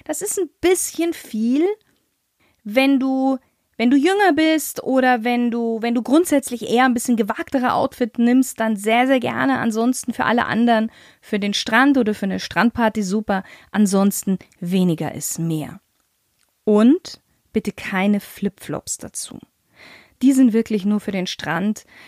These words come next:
Einfach, einfache, schicke Sneaker nehmen, idealerweise im selben Farbspektrum wie Hose und Hemd. Und dann bekommst du noch so einen tollen Monochrom-Look, was auch im Sommer ganz, ganz gut aussieht. Du musst ja noch überlegen, man sieht ja auch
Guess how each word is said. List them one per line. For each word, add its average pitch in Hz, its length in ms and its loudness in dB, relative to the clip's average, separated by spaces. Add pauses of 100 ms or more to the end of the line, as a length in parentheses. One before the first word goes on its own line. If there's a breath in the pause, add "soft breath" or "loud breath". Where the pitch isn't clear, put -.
(340 loud breath)
Einfach, 285 540 0 (240)
einfache, 302 760 0 (180)
schicke - 640 -2
Sneaker 269 640 2
nehmen, 247 420 2 (340 soft breath)
idealerweise 196 720 0
im 180 60 -2
selben 175 220 -4
Farbspektrum - 680 -4
wie 185 140 -2
Hose 226 380 2
und 202 120 0
Hemd. 330 400 0 (360 loud breath)
Und 202 80 0
dann 226 120 4
bekommst 233 400 2
du 220 40 0
noch 214 120 0
so - 120 -6
einen 185 80 -2
tollen 208 340 2
Monochrom-Look, 190 920 0
was - 220 -8
auch 180 100 -10
im 196 100 0
Sommer 277 340 -2
ganz, 285 220 -4
ganz 339 260 -4
gut - 220 -6
aussieht. - 400 -10 (360 loud breath)
Du 208 60 2
musst 262 200 6
ja 220 60 4
noch 220 100 2
überlegen, 214 420 2
man 208 140 4
sieht 220 220 -4
ja - 140 -2
auch - 260 -6